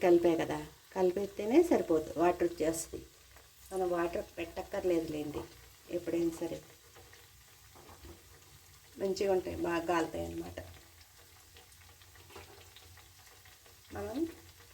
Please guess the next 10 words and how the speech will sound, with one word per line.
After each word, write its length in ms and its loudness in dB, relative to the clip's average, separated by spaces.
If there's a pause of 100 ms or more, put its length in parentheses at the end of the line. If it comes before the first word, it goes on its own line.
(240)
టర్న్ 260 2
చేసుకునేటప్పుడు 640 0 (200)
మిమ్మల్ని, 340 2 (140)
సగ్గు 300 2
బియ్యం 320 4
ఎక్కువ 280 2
నానలేదనుకోండి, 920 4 (1160)
అవి 220 0 (1500)
ఆయిల్లో 500 8
వేసాక 420 2